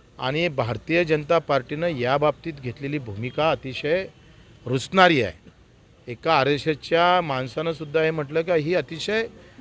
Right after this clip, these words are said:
घातक आहे. अशा पद्धतीनं, अ, उमेदवारी देणं हे चुकीचं आहे, हे मी नाही म्हणत, आरएसएसचे सभासद म्हणतात. आणि त्याच्यामुळे लोक न्यायालयात आम्ही जिंकू.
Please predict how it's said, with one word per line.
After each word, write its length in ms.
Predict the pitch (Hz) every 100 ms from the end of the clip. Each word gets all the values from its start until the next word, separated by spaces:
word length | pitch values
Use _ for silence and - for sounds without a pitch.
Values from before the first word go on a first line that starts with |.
| -
घातक 380 | 117 135 208 185
आहे. 140 | 131 107
अशा 220 | - 156
पद्धतीनं, 600 | 151 139 147 156 170 180 175 - - - - - - -
अ, 460 | 135 123 123 117 113
उमेदवारी 500 | 107 117 160 180 180
देणं 200 | 165 170
हे 200 | 170 165
चुकीचं 460 | 165 - 165 147 160
आहे, 140 | 170
हे 80 | 170
मी 160 | 156
नाही 140 | 185 190
म्हणत, 220 | 160 120 - - - - -
आरएसएसचे 880 | 120 165 175 156 175 165 147 - - - - - - - - -
सभासद 400 | 123 135 139 131
म्हणतात. 440 | 117 101 117 135 165 - - - -
आणि 100 | 180
त्याच्यामुळे 380 | 175 185 196 180
लोक 260 | 175 185
न्यायालयात 320 | 202 202 208 208
आम्ही 180 | 208
जिंकू. 360 | 190 220 196 202